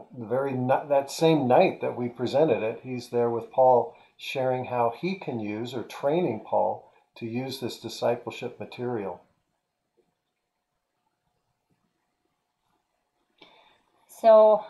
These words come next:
Speaker 2: our time was incredible. We felt incredibly blessed. We felt incredibly loved by this community.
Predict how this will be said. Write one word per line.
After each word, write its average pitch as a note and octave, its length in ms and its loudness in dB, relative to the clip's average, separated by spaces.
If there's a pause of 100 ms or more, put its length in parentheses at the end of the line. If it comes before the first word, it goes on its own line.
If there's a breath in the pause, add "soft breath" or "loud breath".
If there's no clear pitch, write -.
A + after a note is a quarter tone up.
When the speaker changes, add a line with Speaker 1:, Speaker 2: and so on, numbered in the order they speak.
(120)
Speaker 2:
our G#3 220 4
time A3 640 2
was G3 560 2
incredible. F#3 1120 2
We A3 400 -6
felt G3+ 460 6
incredibly G3 880 -4
blessed. F#3+ 600 -4
We E3+ 220 -14
felt F#3 240 -2
incredibly F#3 720 -6
loved F#3 580 -2
by F3+ 280 -2
this F#3 260 -10
community. F#3 720 -8